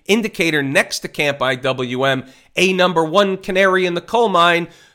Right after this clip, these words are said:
Mister Canary was up two hundred points today, one point three some odd percent.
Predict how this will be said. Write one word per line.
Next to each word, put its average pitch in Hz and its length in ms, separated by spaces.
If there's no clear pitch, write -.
Mister 185 380
Canary 185 560
was 156 220
up 165 240
two 196 160
hundred 175 160
points 202 360
today, 202 280
one 175 240
point 180 340
three 185 260
some 170 300
odd 156 300
percent. 190 560